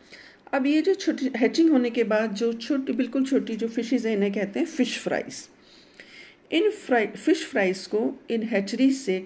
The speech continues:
collect करके transport किया जाता है और फिर ले जाया जाता है nurseries में। इनको भी transport करते समय earthen pot, जो मिट्टी के बर्तन होते हैं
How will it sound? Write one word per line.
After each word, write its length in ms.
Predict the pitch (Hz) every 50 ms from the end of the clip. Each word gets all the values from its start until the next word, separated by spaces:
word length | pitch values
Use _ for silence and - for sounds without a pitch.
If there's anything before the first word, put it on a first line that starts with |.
| - -
collect 400 | 190 185 202 240 262 - - -
करके 680 | - 214 190 156 156 - - 196 220 302 - - - - - _ _ _ _ -
transport 640 | - 196 190 190 196 - - - 254 262 277 262 262
किया 260 | - 240 214 190 185
जाता 320 | 170 180 175 160 - 180
है 300 | 180 202 208 226 262 262 - - - - _ - -
और 200 | - 190 196 196
फिर 200 | 196 - 214 214
ले 200 | 208 190 185 180
जाया 280 | 170 160 160 170 175 185
जाता 300 | 190 185 165 - - 175
है 160 | 233 240 240
nurseries 720 | 220 196 190 180 170 - - 196 170 185 180 165 - - -
में। 120 | - - - - _ _ _ _ _ _ _ _ _ _ _ _ _ _ _ - - - _ _ _ _ _ _ _ _ _ _ _ _ _ _ _ _ -
इनको 720 | 285 330 403 381 - - - - - - - - - 269 262
भी 220 | - 269 320 359
transport 680 | - - 254 220 202 196 196 196 - 233 233 247 247 -
करते 400 | - 240 208 196 202 - 254 254
समय 420 | - - 220 170 147 143 - - - - - -
earthen 400 | 214 208 202 190 196 233 233 226
pot, 360 | 226 - 202 160 135 139 - -
जो 80 | 185
मिट्टी 340 | 190 196 208 208 - 302 269
के 100 | 262 262
बर्तन 380 | 202 190 180 175 - - 185 214
होते 240 | 190 175 - 196 208
हैं 260 | 214 226 254 -